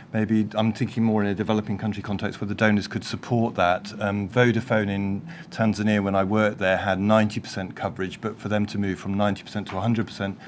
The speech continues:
probably need to be subsidised. I think that's one way in which the public sector could help. I suppose the other thing I would just,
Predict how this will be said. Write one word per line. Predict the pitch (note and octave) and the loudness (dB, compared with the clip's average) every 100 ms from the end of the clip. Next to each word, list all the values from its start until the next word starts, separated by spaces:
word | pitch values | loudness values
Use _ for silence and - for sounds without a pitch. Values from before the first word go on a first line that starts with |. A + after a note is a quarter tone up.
| - | -16
probably | - A2+ G#2 | -4 -2 0
need | G2+ | -2
to | G#2 | -4
be | G2 | -8
subsidised. | - G#2 - F#2+ F2 G2 | -8 -8 -6 -4 -4 -2
I | |
think | G2+ | -4
that's | G2+ F2+ | -4 -4
one | G#2+ G2 | -4 0
way | F#2 F#2 | 0 0
in | |
which | F#2+ F#2+ | -2 -6
the | - | -10
public | G2+ G2+ | -6 -6
sector | - - - F#2+ E2+ - - - - - - | -6 -10 -6 -6 -6 -16 -18 -16 -18 -18 -2
could | A#2+ | 0
help. | C3 B2+ G2+ - - - - - | 6 8 8 6 -14 -16 -20 -2
I | B2+ | -2
suppose | C3 D3 | 4 6
the | C#3+ | 10
other | F3+ F3+ | 10 8
thing | E3 D3 | 6 8
I | C3 | 10
would | B2 | 8
just, | B2+ - | 4 -2